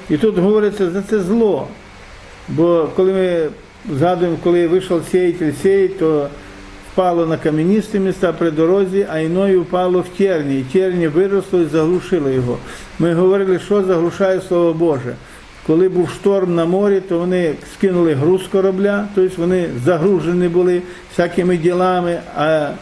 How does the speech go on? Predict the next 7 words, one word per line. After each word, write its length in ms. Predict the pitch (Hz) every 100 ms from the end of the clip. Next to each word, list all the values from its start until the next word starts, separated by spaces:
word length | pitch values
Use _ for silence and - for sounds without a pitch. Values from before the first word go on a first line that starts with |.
| - - -
діло 320 | 131 185 175
Божє 380 | 160 190 143 156
не 160 | 175
робилося. 760 | 175 160 185 185 180 185 190 202 - - - - 147
Дальше 340 | 185 180 170
вони 300 | 160 190 196
були 440 | 180 185 190 170